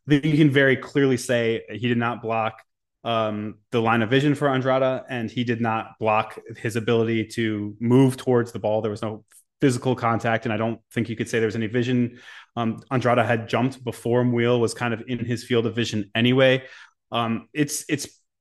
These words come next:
it's pretty clearly a, a bad application of the rule. Um, I, I won't defend it <laughs> be-, because it's indefensible, really. Um, and, and when you especially see, uh, again, a, a little Mi-, a Miami moment, um, in the previous game,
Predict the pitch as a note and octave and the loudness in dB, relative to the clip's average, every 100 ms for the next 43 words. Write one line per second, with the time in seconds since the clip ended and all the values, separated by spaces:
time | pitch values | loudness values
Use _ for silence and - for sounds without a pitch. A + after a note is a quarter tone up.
0 | _ F3 - C#4+ F#3 D3+ C#3 A#2 A2 B2+ | _ -4 2 2 4 6 6 6 2 -4
1 | A#2+ A#2 A#2+ A2+ - A#2 A#2 A2+ A#2 A2 | -2 -2 -2 -4 -8 -4 -4 0 -2 -2
2 | A2 G#2+ A2 A2 A2+ A#2+ G#2+ G#2 G#2 A2+ | -4 0 2 2 0 -4 -6 -6 -2 -4
3 | A2 _ F#2 A2 A#2 _ _ B2+ A#2+ A2+ | -4 _ -6 -6 -6 _ _ -4 -2 -2
4 | A#2 A#2 A#2+ C#3 F3 - - A#3+ G#3 D#3+ | -4 -2 -2 0 0 0 2 2 4 4
5 | D#3+ C#3 B2+ D3 C3+ - A2+ C3+ B2+ A2+ | 4 2 -2 0 0 -2 -4 -2 -2 -2
6 | G#2+ C3 C#3 - - _ _ C3+ C#3+ D#3 | 0 0 -2 -10 -20 _ _ -4 -2 -2
7 | D#3 D3+ C#3 C3+ - C3 D#3 D3 - C3 | 2 4 6 6 2 -2 -2 -2 -2 -2
8 | B2 B2 A2 A2+ G#2+ _ _ _ A#2+ A#2+ | -2 -2 -4 -6 -8 _ _ _ -2 0
9 | A#2 A2+ A2 G#2+ G#2 _ _ _ _ - | 0 -2 -4 -10 -12 _ _ _ _ -6
10 | B2 A2+ A2+ A2+ - B2 A2 G2+ A#2 B2 | -2 0 0 -2 -4 -6 -2 -2 2 4
11 | A#2 G#2 A2 A2 A2+ A#2 A2 G#2+ A#2+ A2+ | 4 2 0 -2 -4 -4 -4 -4 -6 0
12 | D3 C#3 A#2 - A#2+ A#2 A2 | 2 4 2 0 -4 -2 -4